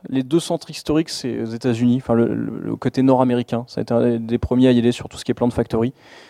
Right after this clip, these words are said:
T'as, t'as des acteurs comme Aerofarm qui, euh, qui font beaucoup de salades sur, euh, sur New York, qui sont assez, qui sont assez, euh, assez connus. Euh, le dernier, le plus connu aux États-Unis, c'est Plenty. Alors Plenty, c'est, euh, a été connu parce qu'ils ont levé,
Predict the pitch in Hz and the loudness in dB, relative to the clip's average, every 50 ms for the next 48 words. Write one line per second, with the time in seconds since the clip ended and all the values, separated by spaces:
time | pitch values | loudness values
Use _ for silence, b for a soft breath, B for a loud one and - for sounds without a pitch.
0 | B B - - 117 117 117 117 117 113 104 - 113 110 113 110 117 - - 117 | B B 0 2 4 4 6 4 4 2 2 -2 -6 -4 -2 -2 -2 -2 -2 -6
1 | - - 123 117 127 139 143 156 151 - - 135 139 143 139 139 127 110 117 - | 0 2 2 4 6 6 6 4 4 2 2 0 0 0 -2 -6 -8 -10 -12 -16
2 | - - - 113 117 113 113 110 113 113 113 110 - - - - 120 113 110 110 | -18 -14 -10 -8 -6 -6 -6 -4 -6 -6 -8 -8 -12 -20 -14 -10 -10 -8 -8 -8
3 | - - 139 131 - - - 113 113 117 113 - - - 113 110 110 107 104 107 | -10 -10 -14 -12 -12 -8 -6 -4 -4 -4 -6 -8 -12 -10 -8 -8 -6 -6 -8 -8
4 | - - - - 113 110 113 120 120 120 120 123 _ - - - 117 107 107 113 | -10 -12 -12 -10 -6 -4 -2 2 2 2 2 0 _ -14 -14 -10 -8 -8 -8 -8
5 | - - 120 113 113 110 104 - - - 104 101 110 - - 117 113 113 110 110 | -8 -10 -10 -10 -10 -12 -12 -14 -14 -10 -8 -8 -6 -6 -8 -8 -8 -8 -8 -8
6 | 110 107 107 107 101 - - - 110 - - 123 120 - 127 120 120 123 147 160 | -8 -8 -10 -10 -12 -14 -12 -12 -10 -8 -6 -6 -4 0 2 4 4 4 2 0
7 | B B B B B B B - 113 120 117 117 117 117 117 117 113 113 113 113 | B B B B B B B 0 2 4 6 6 6 6 6 6 6 6 4 4
8 | 113 113 113 113 113 113 113 117 113 113 120 117 113 123 139 139 143 147 151 151 | 4 4 4 4 4 2 2 0 0 0 -2 0 4 4 6 6 6 4 4 4
9 | 156 156 156 151 151 147 139 127 120 120 117 117 113 120 113 - 135 135 - - | 6 6 6 6 6 6 4 4 2 2 2 2 0 0 -2 -2 -10 -8 0 4
10 | 139 135 135 143 143 139 131 117 120 117 - 123 117 110 117 120 123 131 131 - | 4 4 6 6 6 6 6 4 2 -2 0 -2 -2 -2 0 0 0 0 -2 -2
11 | 123 - - - 127 131 127 - - - 131 143 - b b b b b b 113 | -8 -4 0 2 2 2 2 0 -2 -4 -4 -6 -6 b b b b b b -2
12 | 117 107 - 127 127 127 123 - - 165 156 - - - 127 117 117 110 110 110 | -2 -2 0 0 -2 -2 -2 -4 -8 -6 -6 -6 -4 -4 -2 -2 -2 -2 -2 -2
13 | 113 113 110 110 117 113 110 - - - - - - - - - - - - - | -2 -2 -2 -2 -4 -4 -6 -6 -8 -8 -8 -8 -8 -8 -8 -8 -8 -8 -6 -4
14 | 117 117 - 123 120 - 131 143 160 170 - 151 123 - - - 123 117 120 127 | -4 -2 -2 -2 0 2 2 2 2 2 2 0 -2 -2 -6 -6 -4 -2 0 2
15 | 127 123 117 113 120 135 143 147 147 151 | 2 2 2 2 2 4 4 4 2 0